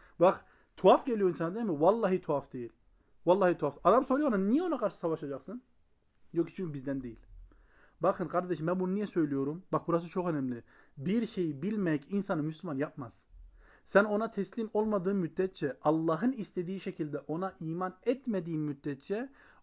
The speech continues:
o şey seni Müslüman yapmaz. Bu kadar basit yani. Bak, Huvey bin Ahtab örneği açık değil mi?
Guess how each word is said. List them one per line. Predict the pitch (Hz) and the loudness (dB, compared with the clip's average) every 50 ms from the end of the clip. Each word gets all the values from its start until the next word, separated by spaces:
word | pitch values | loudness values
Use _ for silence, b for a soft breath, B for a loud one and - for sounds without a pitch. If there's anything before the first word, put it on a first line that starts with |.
| b _ | b _
o | - 196 208 | -2 -2 -2
şey | 202 - - 175 147 131 131 | -2 -2 -6 -6 -6 -6 -10
seni | 131 - - 185 196 190 170 147 135 127 | -12 -6 -4 -4 -2 -2 -2 -2 -2 -2
Müslüman | 127 131 151 180 185 - - - 143 139 127 123 | -2 -4 -4 -6 -6 -8 -10 -10 -8 -8 -6 -4
yapmaz. | 127 147 170 196 202 - _ _ 202 196 196 196 - - _ _ _ _ _ - - - - | -4 -4 -4 -4 -6 -8 _ _ -6 -6 -6 -6 -10 -16 _ _ _ _ _ -20 -20 -16 -16
Bu | 170 165 | -8 -4
kadar | 202 202 226 220 214 | -2 -2 -2 0 -2
basit | 233 233 - - - | -4 -6 -6 -8 -6
yani. | 247 202 175 151 143 | -4 -4 -4 -2 -2
Bak, | 160 156 - b b b b b | -2 -2 -2 b b b b b
Huvey | - 185 208 220 226 | 6 10 10 10 10
bin | 220 214 | 8 4
Ahtab | 208 214 214 - - 208 196 - | 4 0 -2 0 -2 -4 -2 4
örneği | - 185 185 185 196 202 202 202 180 156 - - - _ | 4 6 6 6 2 0 0 -2 -2 -4 -6 -12 -2 _
açık | 175 175 - 208 - - | -2 -2 -2 -6 -8 -4
değil | 285 349 302 | -4 -2 -2
mi? | 233 147 131 - | -2 -6 -6 -12